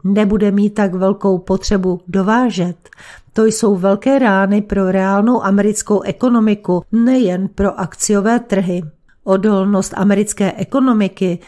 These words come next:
se zdá nižší než té evropské, ale znovu zdůrazňuji, to je černý scénář. Doufám, že Američané vše zvládnou lépe,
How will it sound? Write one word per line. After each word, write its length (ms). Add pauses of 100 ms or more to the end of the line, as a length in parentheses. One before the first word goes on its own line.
(140)
se 180
zdá 280
nižší 500
než 180
té 200
evropské, 720 (420)
ale 220
znovu 340
zdůrazňuji, 760 (280)
to 140
je 160
černý 400
scénář. 640 (280)
Doufám, 760
že 140
Američané 760
vše 280
zvládnou 460
lépe, 500